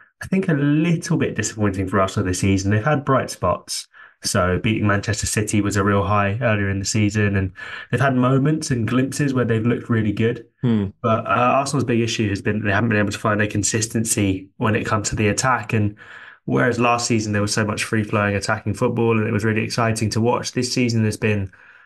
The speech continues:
Speaker 1: I guess, a little bit more dull. Mikel Arteta, I think, would argue more controlled, and I think he's happy with that. There's less of those rollercoaster games where, I don't know, like Bournemouth last season where Arsenal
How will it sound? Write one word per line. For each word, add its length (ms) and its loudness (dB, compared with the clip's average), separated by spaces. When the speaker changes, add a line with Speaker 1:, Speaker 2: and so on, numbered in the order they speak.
Speaker 1:
I 60 -2
guess, 260 0
a 60 2
little 200 0
bit 120 0
more 200 2
dull. 440 2
Mikel 280 0
Arteta, 460 -2
I 120 0
think, 180 -4
would 80 2
argue 520 0
more 220 2
controlled, 600 0
and 100 0
I 60 0
think 220 -2
he's 100 -12
happy 300 -2
with 140 0
that. 200 0
There's 180 0
less 220 0
of 80 -2
those 320 2
rollercoaster 600 0
games 480 0
where, 340 2
I 100 -2
don't 120 -8
know, 120 -4
like 160 -4
Bournemouth 400 0
last 260 0
season 360 0
where 160 4
Arsenal 260 -4